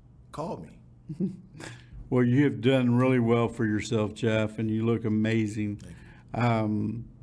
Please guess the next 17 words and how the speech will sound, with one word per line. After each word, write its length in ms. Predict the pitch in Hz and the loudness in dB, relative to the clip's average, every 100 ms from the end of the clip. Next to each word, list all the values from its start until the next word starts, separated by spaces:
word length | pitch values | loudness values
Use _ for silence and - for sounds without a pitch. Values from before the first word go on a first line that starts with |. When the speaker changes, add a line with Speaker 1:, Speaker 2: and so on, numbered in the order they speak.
| - - - - - | -18 -16 -18 -20 -4
Speaker 2:
can 160 | - | 2
you 100 | 160 214 | 2 2
share 220 | 220 190 | 2 2
one 260 | 143 160 | 4 2
thing 200 | - 151 | 2 2
about, 440 | 139 120 127 123 123 - - - - - - | 4 2 2 2 -2 -10 -18 -20 -20 -20 -6
about 400 | 143 127 123 123 | 0 2 2 0
yourself 540 | 107 - 123 120 120 | -6 0 2 2 0
that 160 | 120 113 | 0 0
our 220 | 107 107 | 0 0
audience 580 | 120 123 120 120 117 120 | 2 2 2 2 0 -2
or 80 | 107 | -2
myself 580 | 107 104 - 123 120 120 | -2 -4 -2 0 0 -2
don't 280 | 113 120 | -4 -2
know 320 | 120 117 113 110 - - - | -2 -2 -4 -6 -16 -20 -10
about 360 | 117 110 107 | -6 -4 -4
you? 200 | 117 110 | -6 -6